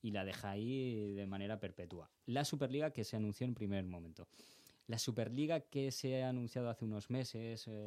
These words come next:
de esto de tres divisiones y demás, me gusta más. Al final es hacer una liga europea, eh, que,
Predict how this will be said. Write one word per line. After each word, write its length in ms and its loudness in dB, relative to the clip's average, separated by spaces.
de 80 -8
esto 160 -10
de 100 -4
tres 200 -2
divisiones 600 4
y 40 4
demás, 360 0
me 440 0
gusta 300 -6
más. 280 -16
Al 120 -6
final 300 0
es 120 -2
hacer 280 0
una 200 -2
liga 300 -6
europea, 540 -4
eh, 880 2
que, 840 -4